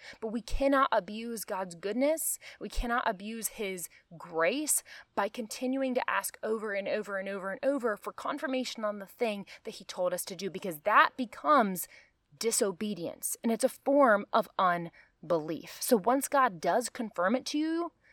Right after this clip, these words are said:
you had better get started taking action right away. And if you don't, friend, this is a little bit of tough love,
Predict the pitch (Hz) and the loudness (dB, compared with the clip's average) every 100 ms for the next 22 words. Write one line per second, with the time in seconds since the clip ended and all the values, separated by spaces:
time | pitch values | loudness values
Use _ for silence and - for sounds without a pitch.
0 | _ 170 254 285 320 220 240 285 320 262 | _ 2 4 6 4 4 4 6 6 6
1 | 294 - 302 294 285 262 254 247 254 254 | 4 4 8 10 8 4 0 -2 0 4
2 | 240 - 208 185 185 _ 147 139 135 165 | 4 4 0 0 -4 _ 2 6 8 8
3 | 202 190 131 - _ _ _ _ _ _ | 8 8 4 -8 _ _ _ _ _ _
4 | - 160 180 285 247 359 285 101 - - | -2 0 0 0 6 10 10 6 -2 -16
5 | _ _ _ _ _ - 240 247 254 - | _ _ _ _ _ 2 4 4 2 -4
6 | _ _ _ _ 165 185 208 226 262 262 | _ _ _ _ -6 -4 -2 2 4 6
7 | 285 - 302 - 277 214 202 - | 4 4 0 2 6 8 8 4